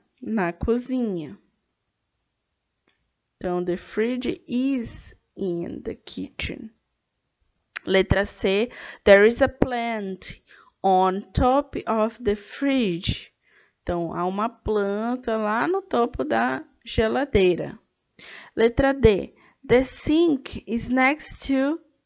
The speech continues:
the stove. Então, a pia fica onde? Próximo do forno, do fogão.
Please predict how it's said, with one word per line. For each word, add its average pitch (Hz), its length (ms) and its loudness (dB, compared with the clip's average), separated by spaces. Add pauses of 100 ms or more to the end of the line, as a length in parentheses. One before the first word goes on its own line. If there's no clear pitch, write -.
(140)
the 190 160 -2
stove. 240 1000 4 (680)
Então, 202 220 -8
a 185 100 -4
pia 214 840 -2 (1120)
fica 269 440 -4
onde? 214 580 -2 (240)
Próximo 233 840 0 (200)
do 254 360 -4 (380)
forno, 202 880 -4 (420)
do 185 100 -8
fogão. 196 800 -4